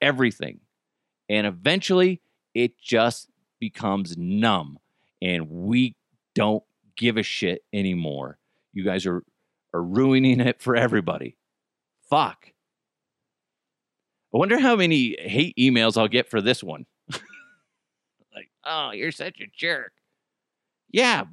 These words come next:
but don't spaz out on me in your email, <laughs> you fucking dicks. Again, if you want to send me an email, go ahead and do so. If you disagree with my point of view, that's fine. I get it.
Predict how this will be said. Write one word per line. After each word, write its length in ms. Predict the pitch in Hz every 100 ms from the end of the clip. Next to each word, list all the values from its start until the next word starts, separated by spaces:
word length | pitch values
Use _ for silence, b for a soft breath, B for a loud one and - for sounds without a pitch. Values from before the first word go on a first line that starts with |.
| 101
but 280 | 196 208 - - _ _ _ 113
don't 220 | 156 226
spaz 400 | - 220 208 151
out 220 | 156 139
on 180 | 139 127
me 140 | 127
in 120 | 139 123
your 240 | 107 110
email, 520 | 95 107 95 101 147 - _
<laughs> 760 | 175 - - _ _ _ _ -
you 160 | 131
fucking 420 | 117 139 123 117 98
dicks. 420 | 85 107 - - - _ _ _
Again, 180 | 202 113
if 140 | 82
you 100 | 143
want 200 | 156 190
to 120 | 151 120 _ _ _
send 260 | - 151 123
me 140 | 113
an 80 | 98
email, 340 | 87 95 113
go 200 | 139 139
ahead 180 | 147 143
and 140 | 151
do 180 | 123 139
so. 280 | 202 101 71
If 160 | 73 -
you 160 | 120
disagree 500 | 123 139 147 110 120 147
with 140 | 143
my 200 | 117 123
point 340 | 120 - 135 127
of 80 |
view, 240 | 98 113 160
that's 300 | 151 165 -
fine. 380 | - 226 190 87 -
I 100 | 117
get 300 | - 208
it. 120 | 170